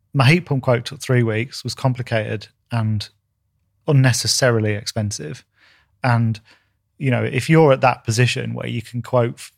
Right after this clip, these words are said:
in, in those kind of levels, I think, uh, and, and where the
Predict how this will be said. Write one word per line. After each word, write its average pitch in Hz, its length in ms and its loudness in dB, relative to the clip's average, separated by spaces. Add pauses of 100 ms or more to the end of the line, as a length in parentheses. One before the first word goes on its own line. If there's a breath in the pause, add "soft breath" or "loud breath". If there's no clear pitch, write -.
in, 113 180 -2
in 127 200 -2
those 123 240 4
kind 117 200 -4
of 107 80 -2
levels, 120 580 -4 (460)
I 127 120 0
think, 123 420 -2
uh, 113 260 -4
and, 147 200 0
and 135 300 4
where 143 260 4
the 117 220 -4